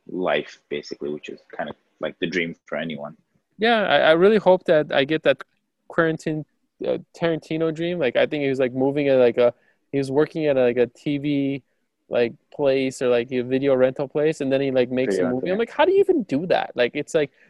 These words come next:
Speaker 2: there's something that they never tell people. There's, like, a step that's always not told,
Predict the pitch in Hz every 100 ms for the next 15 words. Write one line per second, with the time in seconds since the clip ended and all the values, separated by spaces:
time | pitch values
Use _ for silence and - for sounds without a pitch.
0 | _ 165 190 294 381 403 320 202 180 156
1 | 131 131 165 - 120 - 131 131 127 131
2 | 156 160 - - - - 139 165 _ _
3 | 135 123 - 147 143 156 160 135 120 -
4 | - 123 120